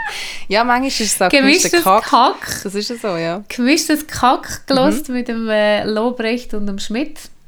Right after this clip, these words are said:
Speaker 2: Und sie haben wirklich darüber diskutiert,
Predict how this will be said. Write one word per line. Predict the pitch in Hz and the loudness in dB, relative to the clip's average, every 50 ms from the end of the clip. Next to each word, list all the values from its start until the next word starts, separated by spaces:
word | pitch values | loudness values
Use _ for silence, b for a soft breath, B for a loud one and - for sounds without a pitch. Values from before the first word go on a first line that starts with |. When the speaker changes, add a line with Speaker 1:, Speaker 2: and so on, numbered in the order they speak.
| - - | -16 -8
Speaker 2:
Und | - 214 214 214 208 208 b b b b b b | -4 -2 -2 -2 -4 -6 b b b b b b
sie | - - - - - - 240 254 277 294 294 | -6 -6 -6 -6 -4 -2 0 2 2 2 2
haben | 247 233 208 208 214 220 233 240 240 - - - - | 2 2 2 4 2 2 0 -2 -4 -6 -10 -14 -8
wirklich | 202 220 254 254 - 262 247 - | -6 -6 -6 -6 -6 -8 -6 -6
darüber | 240 214 208 202 | -6 -6 -6 -6
diskutiert, | 214 208 - - 220 214 - 220 226 220 | -6 -8 -8 -8 -8 -6 -4 -4 -4 -4